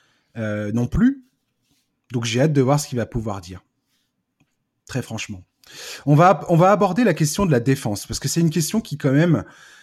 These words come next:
euh, se pose concernant les Nets. Offensivement, si ça clique, si les choses se passent bien sur le papier, en théorie, euh, les Nets, aujourd'hui, offensivement,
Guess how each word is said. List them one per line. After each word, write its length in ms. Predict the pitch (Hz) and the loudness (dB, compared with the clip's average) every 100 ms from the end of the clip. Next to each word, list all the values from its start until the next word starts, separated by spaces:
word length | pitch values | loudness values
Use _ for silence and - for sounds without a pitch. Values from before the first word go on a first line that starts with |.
| _ 120 | _ -4
euh, 100 | 113 | -2
se 160 | - | -2
pose 540 | 131 - 226 170 104 90 | 0 4 4 4 0 -6
concernant 380 | 127 - 123 117 | -6 -2 0 0
les 120 | 113 | 2
Nets. 380 | 160 - - - - - _ - | 2 0 -6 -12 -20 -20 _ -2
Offensivement, 880 | 175 202 160 180 170 180 147 - _ | 0 2 0 2 4 4 2 -2 _
si 360 | - - - 226 | -12 -8 -4 -4
ça 200 | - 151 | -2 -2
clique, 480 | 151 - 156 151 107 78 _ _ _ _ | -2 -2 0 0 -6 -10 _ _ _ _
si 240 | - - 185 | -12 -4 0
les 80 | |
choses 240 | 151 208 170 | 0 0 -2
se 120 | 147 | -2
passent 340 | 143 123 101 | -2 -4 -4
bien 280 | 87 113 - - | -8 -10 -10 -12
sur 220 | - 131 | -6 -2
le 100 | 131 | 0
papier, 380 | 131 120 - 104 | 0 -4 -6 -6
en 80 | 135 | -2
théorie, 440 | 156 135 107 87 - - - _ _ _ | 2 2 0 -6 -16 -20 -20 _ _ _
euh, 300 | 113 82 87 | -10 -10 -8
les 140 | 117 135 | -2 2
Nets, 340 | 156 170 - | 4 2 -2
aujourd'hui, 520 | 139 135 131 120 156 135 | -2 0 -2 -2 -2 -2
offensivement, 880 | 123 131 127 120 120 151 147 - | -4 -4 -6 -2 2 2 2 -4